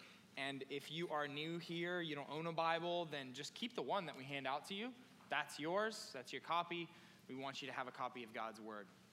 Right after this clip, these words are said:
So, as we flip to our Bibles to Philippians chapter three, when you get there, just kinda put your finger where the chapter starts and then bow your heads with me and let's pray. Father, I thank you for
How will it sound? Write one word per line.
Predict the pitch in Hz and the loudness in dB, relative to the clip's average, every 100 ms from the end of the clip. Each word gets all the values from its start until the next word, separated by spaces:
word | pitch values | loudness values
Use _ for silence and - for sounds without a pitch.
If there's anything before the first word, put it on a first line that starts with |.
| - - | -18 -8
So, | 123 104 - - - - - - - - | -6 -6 -10 -18 -16 -16 -18 -20 -20 -2
as | 151 165 143 | 4 4 4
we | 165 170 165 160 160 160 | 2 4 4 4 2 -2
flip | - 175 165 | -6 -6 -4
to | 180 170 160 156 156 | 0 2 2 0 0
our | 147 | 2
Bibles | 151 151 - | 4 2 0
to | 143 139 135 | -2 0 -2
Philippians | 160 156 156 147 147 | -2 -2 -4 -4 -4
chapter | - 165 160 143 | 2 2 2 -4
three, | 147 147 | -4 -4
when | 139 | -2
you | |
get | 143 147 | 0 0
there, | 147 143 | 2 2
just | 127 120 | 0 -6
kinda | 143 123 113 - - - - - - - - - | -4 -2 -4 -8 -20 -20 -20 -20 -20 -20 -20 -6
put | 156 151 | -6 0
your | 151 143 131 | 0 0 -2
finger | - 156 156 | -4 -2 0
where | 147 | 0
the | 143 135 131 127 - - - - - | 0 -2 -4 -8 -18 -20 -20 -20 -14
chapter | - 165 156 | 0 0 2
starts | 143 180 226 - | 0 6 6 6
and | 151 | -2
then | 143 139 | -2 0
bow | 143 143 | 2 2
your | 151 | 2
heads | 180 | -2
with | 165 | -4
me | 127 | -6
and | 120 | -6
let's | 127 | -8
pray. | - 160 147 - - - - - - - - - - - - - - - - - - - - - - - - - - | -2 -2 -2 -6 -18 -20 -20 -20 -20 -20 -20 -20 -20 -20 -20 -20 -20 -20 -20 -20 -20 -20 -20 -20 -20 -20 -20 -10 4
Father, | 165 156 | 6 6
I | 151 | 4
thank | 175 170 | 0 0
you | 175 | -2
for | - 151 147 135 | 0 2 4 2